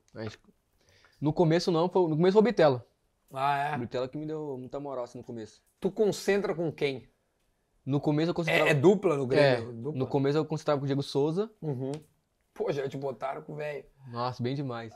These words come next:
Speaker 1: Já, já falava do que gostava, do que não gosta. Falei, "Ah, tá bom então, vamos pro jogo." Acabava ajudando o homem.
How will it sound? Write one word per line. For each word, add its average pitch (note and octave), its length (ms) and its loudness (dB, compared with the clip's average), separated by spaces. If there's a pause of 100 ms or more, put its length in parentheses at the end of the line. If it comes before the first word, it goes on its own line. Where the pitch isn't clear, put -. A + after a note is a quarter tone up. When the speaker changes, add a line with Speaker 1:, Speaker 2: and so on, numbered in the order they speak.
(340)
Speaker 1:
Já, B2 120 -6
já C3 140 -2
falava C3 280 -4
do - 60 -14
que E3 60 -4
gostava, C#3 380 -2
do D3 60 -4
que - 80 -6
não C3+ 100 -4
gosta. C3+ 300 -6
Falei, C#3 160 -8
"Ah, G2+ 60 -18 (340)
tá - 120 -14
bom G#3 120 -14
então, G3 200 -14
vamos B2 140 -12
pro F3+ 120 -8
jogo." D3+ 300 -8 (540)
Acabava A#2+ 360 -2
ajudando C#3+ 240 -4
o C3 160 -6
homem. A#2 200 -10